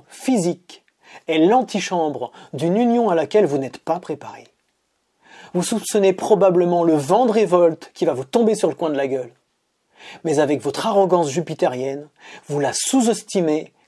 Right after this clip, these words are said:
considérablement. La solitude, la séparation, le morcellement, tout ça va prendre fin.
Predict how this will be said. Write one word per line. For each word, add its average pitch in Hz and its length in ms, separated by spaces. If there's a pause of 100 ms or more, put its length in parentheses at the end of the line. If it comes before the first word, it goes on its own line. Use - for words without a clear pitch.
considérablement. 127 920 (840)
La 180 120
solitude, 185 680 (260)
la 160 80
séparation, 160 680 (320)
le 156 100
morcellement, 156 580 (680)
tout 208 80
ça 185 160
va 165 100
prendre 127 280
fin. 220 200